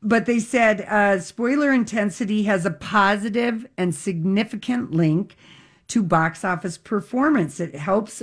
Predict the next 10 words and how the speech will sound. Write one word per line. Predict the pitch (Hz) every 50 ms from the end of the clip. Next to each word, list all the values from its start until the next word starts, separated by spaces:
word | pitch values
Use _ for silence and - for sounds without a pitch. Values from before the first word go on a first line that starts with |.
| - -
movies | 196 190 190 214 240 262 226 240 196 190 190 196 202 - - - _ - - - - - _ _ _ -
that | 185 208 190
receive | 185 196 170 - - - 226 214 208 190 180 170 -
moderate | 196 180 180 175 180 202 233 262 277 247 190 180 - -
reviews | 175 175 170 156 139 160 160 165 156 156 175 196 185 - -
more | 180 170 170 180 185 185
than | 170 196 185 180
movies | 175 175 175 175 170 190 180 170 165 -
that | 190 165 -
get | - 190 180 170 160 160